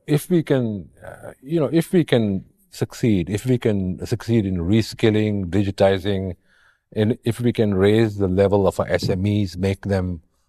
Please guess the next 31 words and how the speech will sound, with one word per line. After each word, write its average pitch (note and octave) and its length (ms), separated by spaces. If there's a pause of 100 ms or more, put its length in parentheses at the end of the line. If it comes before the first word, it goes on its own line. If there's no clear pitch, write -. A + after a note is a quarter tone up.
(100)
more F#2 320
innovative, G2+ 800 (420)
uh, E2 340
make G2 240
them F2+ 160
scale A2+ 440
up G#2 200 (560)
and G2 160
go F#2+ 140
global, G#2+ 680 (600)
if - 200
we C3 100
can A#2 180
really A#2+ 300
succeed B2 480
in G#2+ 160
becoming G2+ 500
a F2+ 60
sort F#2 200
of F2 120
green G#2 280
hub, G#2 380 (380)
uh, E2+ 380 (580)
for F#2+ 100
finance, F#2+ 840
uh, F2 380
in F#2 200
the F2 100
region, G#2+ 600 (240)
at - 160
least, G#2 520